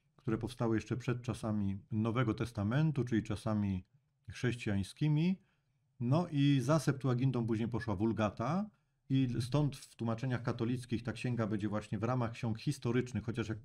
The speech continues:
może sobie to jeszcze kiedyś powiemy, tak do końca historyczną nie jest, jest bardziej historyczno-dydaktyczną, ale w oryginale hebrajskim, właśnie to jest to, co już wspomniałem, ona znajduje się w innej części, ona znajduje się w trzeciej części Biblii hebrajskiej,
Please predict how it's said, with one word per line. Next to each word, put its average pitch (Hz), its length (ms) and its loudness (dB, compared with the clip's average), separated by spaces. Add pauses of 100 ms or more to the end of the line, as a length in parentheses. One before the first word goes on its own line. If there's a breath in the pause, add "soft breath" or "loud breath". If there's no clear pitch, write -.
(400)
może 120 200 -2
sobie 110 180 -4
to 110 80 -2
jeszcze 104 220 -4
kiedyś 107 220 -2
powiemy, 104 400 0 (460 loud breath)
tak 104 140 -4
do 113 80 0
końca 120 260 0
historyczną 117 540 -2
nie 127 200 2
jest, 120 140 0
jest 101 120 -2
bardziej 101 440 0 (400 soft breath)
historyczno-dydaktyczną, 120 1500 -2 (580 soft breath)
ale 117 140 2
w 101 60 2
oryginale 139 420 2
hebrajskim, 139 480 0
właśnie 107 180 -2
to 127 120 -2
jest 123 120 -2
to, 123 80 -6
co 123 120 -2
już 120 140 -2
wspomniałem, 117 600 -2 (260 soft breath)
ona 139 200 2
znajduje 139 300 2
się 123 160 2
w 123 60 2
innej 160 320 4
części, 101 380 -2
ona 104 140 -2
znajduje 117 300 -2
się 120 140 -2
w 117 40 -12
trzeciej 165 340 0
części 104 400 -4
Biblii 104 240 -2
hebrajskiej, 110 800 -2